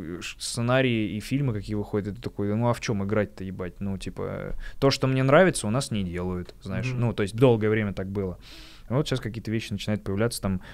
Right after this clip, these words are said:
Speaker 1: мне очень понравился в своё время, а, "Гуляй, Вася", первый фильм,
Speaker 2: Мгм.
Speaker 1: прикольный был.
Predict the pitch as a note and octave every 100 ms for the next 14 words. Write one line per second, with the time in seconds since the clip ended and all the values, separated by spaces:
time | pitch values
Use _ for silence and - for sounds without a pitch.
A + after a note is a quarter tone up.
0 | - A2 A2+ - - G#2+ G#2+ G2+ - G#2+
1 | G2+ G#2 G#2 G2 - - - F#2+ G2+ G2
2 | G2 G2 A2 A2+ A2 A2 A2 B2 A2+ A2
3 | G2+ G2 F#2+ - F#2+ C#3+ G#2 - F#2+ F#2+
4 | F#2 F#2